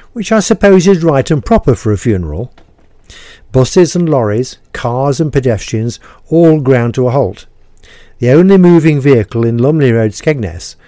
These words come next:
for those few minutes was pulled by Cracker, who was to become, before he himself died,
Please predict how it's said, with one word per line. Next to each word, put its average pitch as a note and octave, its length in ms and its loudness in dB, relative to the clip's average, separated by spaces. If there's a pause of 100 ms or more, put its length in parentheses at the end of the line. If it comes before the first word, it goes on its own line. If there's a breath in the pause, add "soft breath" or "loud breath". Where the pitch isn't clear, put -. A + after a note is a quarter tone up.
(180 soft breath)
for - 160 -2
those C3 320 2
few F#3+ 300 -2
minutes C3 500 -6 (260 soft breath)
was C#3 160 -2
pulled G2+ 360 -2
by A2+ 180 -6
Cracker, - 540 -10 (680 loud breath)
who A3+ 120 2
was G#3 220 0
to F3 100 -10
become, E3+ 440 -2
before E3 420 -2
he F#3 160 2
himself D3 500 -2
died, G2 420 -10